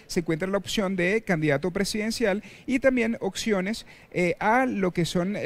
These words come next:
las candidaturas para, eh, lo que son los, eh, go-, eh, consejos legislativos o parlamentos regionales. Eh, eh, por ejemplo, en el estado Miranda, eh, van a tener dos opciones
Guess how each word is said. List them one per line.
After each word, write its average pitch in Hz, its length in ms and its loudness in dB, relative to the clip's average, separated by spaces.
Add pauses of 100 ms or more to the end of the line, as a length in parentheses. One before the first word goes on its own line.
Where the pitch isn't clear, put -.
las 180 160 2
candidaturas 170 800 0
para, 214 540 2
eh, 147 600 4
lo 151 380 0
que 151 140 -2
son 165 200 -2
los, 196 280 0
eh, 143 440 0
go-, 139 240 0
eh, 139 340 0 (120)
consejos 190 500 0
legislativos 160 800 0 (240)
o 214 180 6
parlamentos 160 760 0 (240)
regionales. 156 1000 4 (240)
Eh, 139 500 6
eh, 151 80 -2
por 156 160 0
ejemplo, 240 340 4
en 247 120 2
el 175 80 2
estado 143 340 2
Miranda, 185 480 2 (260)
eh, 160 360 2
van 151 180 0
a 175 100 0
tener 202 380 0 (100)
dos 160 260 0
opciones 208 680 0